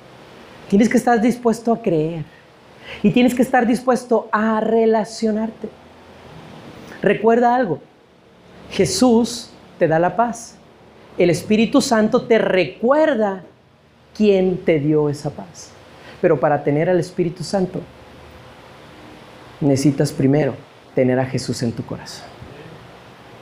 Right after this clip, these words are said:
Es lo primero que tienes que hacer. Y esto nos lleva al reto de fe. Señor Jesús,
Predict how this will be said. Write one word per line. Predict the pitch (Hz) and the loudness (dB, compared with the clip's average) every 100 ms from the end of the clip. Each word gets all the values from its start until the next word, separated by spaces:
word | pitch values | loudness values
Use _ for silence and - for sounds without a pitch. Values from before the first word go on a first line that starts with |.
| - - - - - - - - - - | -20 -20 -20 -20 -20 -20 -20 -20 -14 -6
Es | 156 | -2
lo | 175 | 0
primero | 175 175 208 196 | 2 2 0 -2
que | - | -2
tienes | 151 139 - | -2 -4 -6
que | |
hacer. | 127 - 120 | -6 -4 -2
Y | |
esto | 156 - | -2 0
nos | 190 175 | 0 2
lleva | 185 185 | 4 4
al | 180 | 4
reto | 185 196 | 2 2
de | 190 | 2
fe. | 262 277 - - - - - - - | 0 -4 -6 -18 -20 -20 -20 -20 -12
Señor | - 147 156 156 | -2 2 2 2
Jesús, | 165 226 226 - - - | 0 2 0 -2 -8 -10